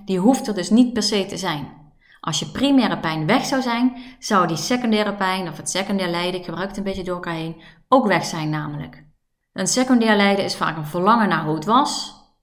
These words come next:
een verzet tegen hoe het is en een angst voor hoe het wordt. Ik zal nog even herhalen.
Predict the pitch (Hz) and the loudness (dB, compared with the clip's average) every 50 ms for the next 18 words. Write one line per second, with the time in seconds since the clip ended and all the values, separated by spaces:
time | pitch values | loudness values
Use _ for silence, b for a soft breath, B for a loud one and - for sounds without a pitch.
0 | _ _ - 170 160 151 170 165 156 190 240 247 240 - - - - - - 165 | _ _ -10 -8 -8 -6 -4 -2 0 2 2 2 0 -2 -10 -14 -12 -8 -6 -6
1 | 160 156 160 160 156 156 165 165 - - 233 269 302 294 - - - - - _ | -4 -4 -4 -4 -4 -2 -4 -4 -2 0 2 2 2 2 -2 -8 -10 -14 -20 _
2 | _ _ _ _ _ _ _ _ _ _ _ _ - 170 165 160 156 151 - - | _ _ _ _ _ _ _ _ _ _ _ _ -8 -6 -4 -4 -6 -4 2 4
3 | 233 247 254 269 254 - - - - - - _ _ _ _ _ _ _ - 233 | 6 6 6 6 4 2 -4 -10 -14 -18 -20 _ _ _ _ _ _ _ -10 -6
4 | 226 233 226 214 185 165 156 151 151 - - - - _ _ _ _ _ _ _ | -4 -4 -4 -4 -4 -6 -6 -8 -8 -12 -16 -20 -20 _ _ _ _ _ _ _
5 | _ _ _ _ _ _ _ _ _ _ _ _ _ _ _ _ _ - - - | _ _ _ _ _ _ _ _ _ _ _ _ _ _ _ _ _ -16 -14 -12
6 | 170 165 165 165 165 156 160 160 160 165 165 175 196 226 247 254 277 302 302 - | -10 -10 -8 -8 -8 -8 -8 -6 -6 -4 0 2 2 2 4 2 0 -2 -4 -8
7 | - | -14